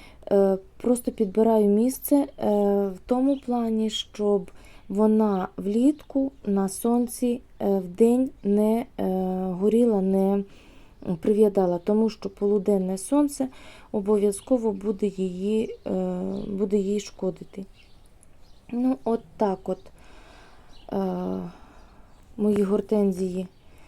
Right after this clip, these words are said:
туляться під малесенькою вишенькою. Деякі тримаю, е, на порозі, там є накриття, і, е,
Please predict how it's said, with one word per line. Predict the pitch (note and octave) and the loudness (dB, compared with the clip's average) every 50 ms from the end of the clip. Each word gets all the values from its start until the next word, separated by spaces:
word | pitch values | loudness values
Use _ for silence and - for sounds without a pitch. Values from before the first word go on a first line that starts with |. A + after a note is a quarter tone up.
| - - - - - | -20 -20 -20 -20 -6
туляться | - - A#3+ A3+ G#3+ G#3 G3+ - G3+ | 2 2 4 6 6 4 2 0 -4
під | G3+ - F#3+ | -4 -2 0
малесенькою | G3 G3+ G3+ G3 G3 F#3+ - G3 G3 G3 - A3+ A#3 A#3+ B3 | 0 2 2 2 0 0 -2 -4 -4 -2 -2 0 0 0 0
вишенькою. | A#3+ C#4 D#4 D4+ - - C#4 C4+ C4+ - B3+ B3 A#3+ A#3+ A#3+ C4 - - - - - - | 2 0 0 0 0 -2 -2 -2 -2 -2 -2 -2 -2 -4 -4 -8 -14 -20 -20 -20 -14 -10
Деякі | - G3+ G3 B3+ C4 B3+ B3 A3+ G#3 - - - G3+ | -2 4 6 8 8 8 6 4 2 2 -2 -4 -4
тримаю, | - - - G#3 G#3+ G#3+ G#3+ A3 A3 G#3+ G#3 G3+ F#3+ F#3+ F#3+ F#3 G3 - - - - | -2 0 0 2 2 4 4 4 4 2 2 2 2 0 0 -2 -4 -6 -10 -6 -4
е, | - F#3+ F#3+ F#3+ | -2 0 0 0
на | F#3+ G3 G3+ A3 | 2 2 0 0
порозі, | G#3+ - - A3 A3 G#3 G#3 G3+ G3+ F#3+ F#3 F#3+ - - B3 C4 C#4+ D4+ - - - - - - - - - - | -2 0 0 2 2 4 4 2 2 2 0 -2 -4 0 0 2 0 0 -4 -12 -20 -20 -20 -20 -20 -20 -6 -2
там | - A3+ A3 G#3+ | 0 2 2 2
є | G#3 F#3 F3+ F#3+ F#3+ F#3+ F3+ F3 - | 2 0 0 0 0 0 0 0 -2
накриття, | - G3+ G3+ G3+ - B3+ C4 B3+ - - E4+ E4+ F4 F4 F4 - | -2 -2 -2 -2 0 0 0 0 -2 -4 -2 -2 -2 -2 -4 -6
і, | - G#3+ A3 A#3+ B3 - - - - | -4 -2 0 0 0 0 -4 -6 -6
е, | - G3+ G3+ G3+ G3+ G#3 G3+ G#3 G3+ G3+ G3+ | -4 -2 0 0 0 -2 -2 -2 -4 -4 -6